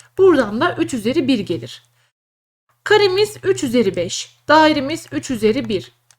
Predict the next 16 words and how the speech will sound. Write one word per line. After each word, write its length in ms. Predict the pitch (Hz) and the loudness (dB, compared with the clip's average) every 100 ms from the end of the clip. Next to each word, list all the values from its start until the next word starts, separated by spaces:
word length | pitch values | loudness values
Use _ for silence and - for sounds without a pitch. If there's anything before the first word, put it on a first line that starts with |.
| _ _ _ _ _ _ _ - | _ _ _ _ _ _ _ 2
Beş 240 | 381 330 | 2 2
artı 400 | 277 208 202 196 | 0 -2 -2 -6
birden 480 | 190 185 208 254 427 440 - | -4 -2 -2 -2 -2 -6 0
üç 180 | 392 - | 0 0
üzeri 340 | 202 214 302 | 0 0 0
altı 480 | 415 285 262 226 214 | 0 2 2 0 -6
olur. 360 | 170 - - _ _ _ _ _ _ _ _ _ _ - | -10 -14 -20 _ _ _ _ _ _ _ _ _ _ -8
Gelelim 420 | 320 359 415 403 | -4 0 0 0
yediye. 540 | 370 392 359 262 196 - _ _ - - - | 0 2 4 4 0 -8 _ _ -20 -10 2
Olduğuna 360 | 349 381 440 | 4 6 4
göre 240 | 403 415 415 | 4 4 4
M 240 | 339 381 | 2 -2
çarpı 480 | - 381 359 370 330 | 4 6 6 4 -2
N 240 | 339 359 | -2 -2
nedir 320 | 330 277 277 | -2 0 0
demiş. 480 | 196 190 381 - - | 0 -2 -4 -6 -10